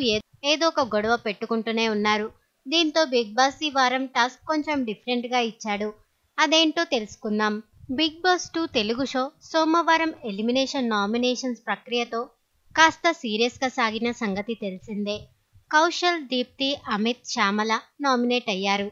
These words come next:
ఆ తర్వాత ఇంట్లో కుట్రలు, కుతంత్రాలతో ఎవరు ఊహించని వాతావరణం కనిపించింది. అఫ్కోర్స్, ఇదంతా Big Boss ఇచ్చే టాస్క్ల వల్ల ఏర్పడిన పరిణామాలే.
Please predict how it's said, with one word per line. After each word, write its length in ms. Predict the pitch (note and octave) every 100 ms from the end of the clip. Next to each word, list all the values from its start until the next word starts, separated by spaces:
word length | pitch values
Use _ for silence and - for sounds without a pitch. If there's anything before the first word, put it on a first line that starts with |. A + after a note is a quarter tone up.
| - - - -
ఆ 100 | D#4
తర్వాత 460 | E4 E4 E4 D#4+ D#4+
ఇంట్లో 340 | D4 C4 B3+ C#4
కుట్రలు, 600 | C#4+ - G#3 - C4 C4+
కుతంత్రాలతో 840 | C4+ G#3+ A#3 A3+ A#3+ A#3 A#3 A#3 B3 C4+
ఎవరు 320 | C#4 D#4 D#4+
ఊహించని 580 | D4 C4 C4 B3+ C4 A#3+
వాతావరణం 680 | F3+ F#3 A3+ A3 G3+ G#3
కనిపించింది. 760 | G#3+ G#3 G3 A3 G#3+ A3 G#3+ G#3+ A3 - _ _ _ -
అఫ్కోర్స్, 520 | C#4 - E4 D#4+ -
ఇదంతా 420 | D#4 C4+ B3+ B3+
Big 260 | C4 A3 F3+
Boss 240 | A#3+ B3
ఇచ్చే 240 | C4+ A#3+ B3+
టాస్క్ల 440 | B3 G3 G3 - A3+
వల్ల 240 | A3+ A#3 A3+
ఏర్పడిన 520 | F#3+ F#3+ - G#3+ A3
పరిణామాలే. 720 | G#3+ G#3+ F#3 G#3 G#3 G#3 G3+